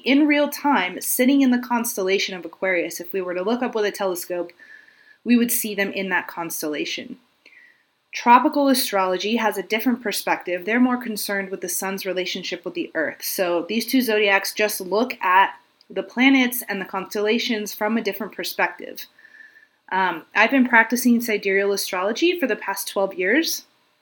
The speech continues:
I found it to be incredibly resonant for myself, as well as for all of my clients and their charts.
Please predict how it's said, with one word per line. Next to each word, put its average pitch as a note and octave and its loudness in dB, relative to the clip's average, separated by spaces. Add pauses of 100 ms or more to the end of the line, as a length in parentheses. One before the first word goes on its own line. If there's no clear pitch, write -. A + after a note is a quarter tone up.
(720)
I G#3+ 2
found G#3+ 0
it E3+ -6
to G#3 -4
be E3+ -4
incredibly A#3 0
resonant F#3+ -2
for F#3+ -8
myself, D#4+ 0 (500)
as G#3 2
well G3+ 2
as G3+ -2
for - 0
all A3+ 6
of G#3+ 0
my F#3+ -4
clients F3+ -8
and F3 -8
their D#3+ -6
charts. - -10